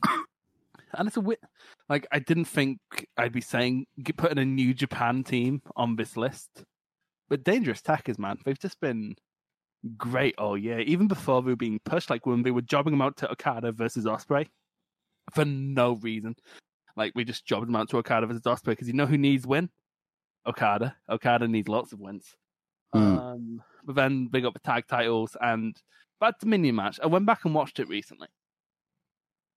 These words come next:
Speaker 1: And it's weird 'cause, like, normally when they were doing, they had, like,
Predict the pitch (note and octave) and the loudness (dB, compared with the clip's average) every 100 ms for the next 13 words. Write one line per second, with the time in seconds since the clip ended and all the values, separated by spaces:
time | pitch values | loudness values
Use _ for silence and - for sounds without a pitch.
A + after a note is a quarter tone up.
0 | _ E3+ D3+ D3+ D3+ C3 - - - - | _ 2 4 4 2 0 -2 -2 -8 -20
1 | _ - _ _ _ _ - F#3+ D3+ - | _ -20 _ _ _ _ -2 0 0 0
2 | D3+ D3+ D3 D#3+ G3 G#3+ G3+ F3 D3+ C#3+ | -2 0 2 4 4 6 4 6 4 4
3 | C3+ D#3 E3+ F#3+ A3+ G#3 F3 E3+ A3 G#3 | 2 4 4 6 4 4 0 2 4 4
4 | E3+ | 0